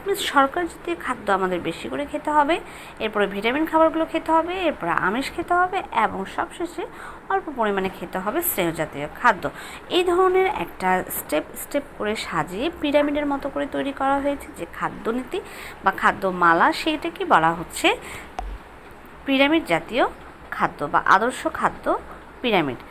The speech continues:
আমরা যদি একটু রিডিং পড়ি, তাহলে আমাদের বিষয়টা আরও ক্লিয়ার হয়ে যাবে। যে কোনো একটি সুষম খাদ্য তালিকায় শর্করা, ভিটামিন, খনিজ, আমিষ, স্নেহ ও চর্বি জাতীয় খাদ্য এবং ফাইবার অন্তর্ভুক্ত থাকে। একজন কিশোর বা কিশোরী, প্রাপ্তবয়স্ক একজন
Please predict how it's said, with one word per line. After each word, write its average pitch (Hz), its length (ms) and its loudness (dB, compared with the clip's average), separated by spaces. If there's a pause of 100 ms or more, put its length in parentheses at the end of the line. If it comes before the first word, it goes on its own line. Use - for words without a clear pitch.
(260)
আমরা 320 140 2
যদি 330 120 2
একটু 320 180 -6
রিডিং 214 400 0
পড়ি, 359 220 -2
তাহলে 220 180 4
আমাদের 175 260 4
বিষয়টা 196 440 -2
আরও 294 240 2 (120)
ক্লিয়ার 170 320 2
হয়ে 143 160 -2
যাবে। 151 260 -2
যে 233 180 -4
কোনো 403 200 -2
একটি 370 220 -2
সুষম 277 400 -4
খাদ্য 220 360 -6
তালিকায় 175 420 -2
শর্করা, 208 600 0
ভিটামিন, 180 480 -4 (100)
খনিজ, 202 260 -6 (120)
আমিষ, 170 560 -4
স্নেহ 180 460 -2
ও 214 140 0
চর্বি 180 260 -2
জাতীয় 160 420 -4
খাদ্য 175 260 -4
এবং 247 360 0
ফাইবার 202 300 0
অন্তর্ভুক্ত 170 560 -6
থাকে। 131 300 -6 (480)
একজন 240 300 -2
কিশোর 294 320 -6
বা 359 120 2
কিশোরী, 359 380 -4
প্রাপ্তবয়স্ক 170 640 -2
একজন 165 240 -8